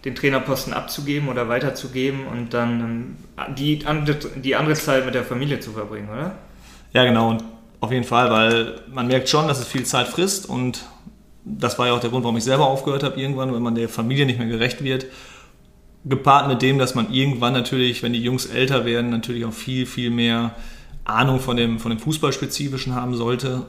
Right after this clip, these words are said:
Speaker 2: Und da ich keine Trainerscheine mache, weil ich A, die Zeit nicht habe und da jetzt auch nicht so den Fokus habe, sollte es dann irgendwann mal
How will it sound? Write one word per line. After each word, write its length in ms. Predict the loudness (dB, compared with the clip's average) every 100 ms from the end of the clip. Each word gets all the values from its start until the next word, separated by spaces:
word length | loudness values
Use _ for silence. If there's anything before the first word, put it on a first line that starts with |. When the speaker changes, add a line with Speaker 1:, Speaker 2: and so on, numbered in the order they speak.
| -4
Speaker 2:
Und 320 | -2 -2 -4 -14 -20 -14
da 200 | -8 -8 -8 -16
ich 100 | -6
keine 220 | 0 0
Trainerscheine 580 | 2 2 2 2 2 2
mache, 720 | 0 0 2 4 4 6 4
weil 120 | 4
ich 180 | 0 -2
A, 100 | -2
die 100 | 0
Zeit 240 | 2 2
nicht 120 | 2 0
habe 140 | -2
und 100 | -2
da 100 | 0
jetzt 140 | -2 0
auch 60 |
nicht 140 | -2 -2
so 60 |
den 100 | -4
Fokus 360 | -2 -4 -2 -2
habe, 300 | -2 2 2 2 -2 -10 -16 -10
sollte 380 | 2 4 4 2
es 100 | 4
dann 240 | 4 6
irgendwann 400 | 6 8 8 6
mal 520 | 8 8 8 6 0